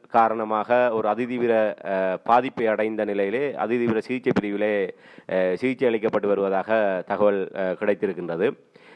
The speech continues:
அஹ், குறிப்பாக அந்த திடீர் காய்ச்சல், அஹ், நாங்கள் முன்னர் தொடர்ச்சியாக பார்த்ததை போன்று ஒரு சீரான வழக்கமான,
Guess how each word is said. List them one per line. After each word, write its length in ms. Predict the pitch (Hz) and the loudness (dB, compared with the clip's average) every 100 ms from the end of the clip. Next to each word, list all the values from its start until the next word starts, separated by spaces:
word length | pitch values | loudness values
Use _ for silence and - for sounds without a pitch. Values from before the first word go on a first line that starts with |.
| - | 0
அஹ், 420 | 107 104 101 98 | 2 4 2 0
குறிப்பாக 360 | 101 131 139 135 | -2 0 2 2
அந்த 240 | 143 123 | 2 0
திடீர் 420 | 104 147 165 156 127 | -2 -2 0 0 2
காய்ச்சல், 380 | 113 - 92 - | 2 0 -8 -6
அஹ், 260 | 104 104 101 | -2 0 0
நாங்கள் 240 | 107 107 | 0 -2
முன்னர் 300 | 110 123 117 | 0 0 2
தொடர்ச்சியாக 420 | 110 110 113 110 | 2 0 2 0
பார்த்ததை 400 | 107 110 113 110 | 2 2 2 -2
போன்று 480 | 104 113 113 117 131 | 0 2 2 2 0
ஒரு 280 | 117 110 101 | 2 2 0
சீரான 520 | 123 127 123 123 123 | -2 0 2 2 0
வழக்கமான, 680 | 113 117 - 117 117 113 113 | 0 -2 -2 0 0 0 -2